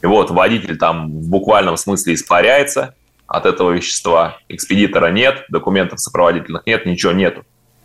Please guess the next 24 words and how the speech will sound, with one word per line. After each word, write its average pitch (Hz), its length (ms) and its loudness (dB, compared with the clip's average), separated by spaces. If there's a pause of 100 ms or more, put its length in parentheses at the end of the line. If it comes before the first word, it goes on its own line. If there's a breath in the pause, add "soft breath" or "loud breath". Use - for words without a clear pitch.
(440)
И 85 480 2 (220)
приезжает, 98 640 2
э, 80 400 0
команда 90 380 0
ликвидации 85 760 -2 (160)
последствий. - 540 -6 (520)
И 80 100 -6
че 113 140 0
делать? 85 340 0 (360)
Соответственно, 107 480 0
нужна 101 180 2
система 107 300 -4
поддержки 92 380 0
принятия 85 340 -4
решений, 82 400 -4
которая 87 380 0
быстро, 87 540 -2
э, 78 400 0
связывается 82 640 -2
там - 140 -10
с - 60 -12
погодным 98 420 0
сервером, 78 480 -4
узнает, 85 440 -2